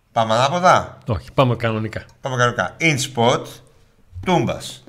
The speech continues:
Speaker 1: Τριανδρίας γράφει εκεί. Θα το σβήσω μια μέρα και θα το κάνω Τούμπας. Γιατί
Speaker 2: Σε
Speaker 1: είναι στη
Speaker 2: κάποιους
Speaker 1: Τούμπα,
Speaker 2: αυτός ο
Speaker 1: δεν
Speaker 2: χώρος
Speaker 1: στην
Speaker 2: σας
Speaker 1: Τριανδρία.
Speaker 2: φαίνεται πολύ οικείος. Έχετε έρθει αρκετές φορές.
Speaker 1: Και πρόσωπα. Είκοσι τέσσερις ώρες το είκοσι τετράωρο ανοιχτό, full αθλητικά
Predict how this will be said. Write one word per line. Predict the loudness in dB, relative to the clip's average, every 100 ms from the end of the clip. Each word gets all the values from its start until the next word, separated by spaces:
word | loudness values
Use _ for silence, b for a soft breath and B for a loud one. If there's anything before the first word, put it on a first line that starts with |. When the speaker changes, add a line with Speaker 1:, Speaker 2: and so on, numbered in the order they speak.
| -8
Speaker 1:
Τριανδρίας | -2 0 2 2 0
γράφει | -4 -6
εκεί. | -12 -20 -20 b b b b
Θα | -2
το | 0
σβήσω | 2 2 0
μια | -4 -6
μέρα | -6 -10 -12 -18
και |
θα | -16
το | -8
κάνω | 0 2 2
Τούμπας. | 0 -2 -6 -8
Γιατί | -4 2
Speaker 2:
Σε | 4
Speaker 1:
είναι |
στη | 8
Speaker 2:
κάποιους | 6 8 6
Speaker 1:
Τούμπα, | 8
Speaker 2:
αυτός | 4 4
ο |
Speaker 1:
δεν | 6
Speaker 2:
χώρος | 8 8 8
Speaker 1:
στην | 6
Speaker 2:
σας | 6
Speaker 1:
Τριανδρία. | 6 6
Speaker 2:
φαίνεται | 8
πολύ | 8 8
οικείος. | 8 6 4 4 -2 -12 _ _ _
Έχετε | 4 6 8
έρθει | 8 6
αρκετές | 6 6 4
φορές. | 4 2 2 -2 -14 -20 -20 -20 -20 -20 _ _ -20 -20 _ _
Speaker 1:
Και | -2 2
πρόσωπα. | 4 2 -2 -8 -18 _ B B B B B B B B B B B B B -14
Είκοσι | 0 2 4
τέσσερις | 2 0 -2 -2
ώρες | -2 -2
το |
είκοσι | -4 -2
τετράωρο | 0 2
ανοιχτό, | 0 -6 4 6 6 4 -2
full | 2 4 2 -2 -8
αθλητικά | -12 -10 -12 -2 4 6 6 0